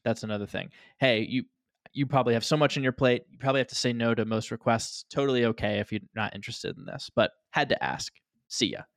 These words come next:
Um, that's really it. I just send, I sent a lot of those, and I send those every Monday,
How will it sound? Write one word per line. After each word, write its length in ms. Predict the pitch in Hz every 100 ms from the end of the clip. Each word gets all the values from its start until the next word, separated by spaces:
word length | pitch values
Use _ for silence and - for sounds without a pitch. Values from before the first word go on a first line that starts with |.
| _ _ _ _ _ _ _ _ _ -
Um, 400 | 131 127 123 -
that's 180 | 156 185
really 160 | 262 311
it. 160 | 262 - _ -
I 100 | 156
just 220 | 185 202
send, 340 | 202 185 185 -
I 100 | 139
sent 320 | 143 - 185 -
a 40 |
lot 200 | 139 143
of 40 |
those, 300 | 143 160 196 -
and 140 | 127
I 80 | 123
send 560 | - 170 180 143 117 117 -
those 240 | 120 117
every 420 | 117 120 113 113 -
Monday, 520 | - 143 147 104 113